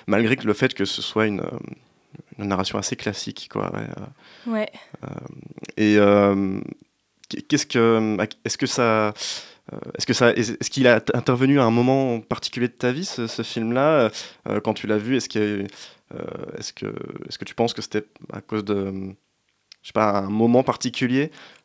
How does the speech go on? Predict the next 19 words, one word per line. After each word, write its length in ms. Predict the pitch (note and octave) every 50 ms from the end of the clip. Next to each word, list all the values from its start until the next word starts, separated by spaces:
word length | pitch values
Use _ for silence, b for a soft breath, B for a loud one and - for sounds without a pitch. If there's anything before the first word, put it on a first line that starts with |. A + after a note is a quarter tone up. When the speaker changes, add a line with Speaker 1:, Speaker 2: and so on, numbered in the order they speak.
| - -
Speaker 1:
euh, 140 | G#2 G2+
qui 120 | G#2 - -
fait 120 | - A#2+
que 100 | - A2
ce 120 | - - G#2+
film 280 | - - - C3 A#2+
a 80 | G2+ F#2
brillé 420 | G#2 F#2+ A2 A2 A2+ B2 B2+ B2
à 60 | A2
tes 120 | G#2 - G#2
yeux 140 | G2 G#2 A2+
à 60 | A2+
ce 100 | - -
moment-là, 420 | G#2 G2 G2+ G#2 G#2+ A#2 A#2 G#2+ G2
plus 280 | - - - A2+ -
qu'un 220 | - - G#2 G2+ G#2
autre 120 | G#2 -
film, 280 | - - A#2+ A#2 A2+ G#2+
euh, 80 | G2+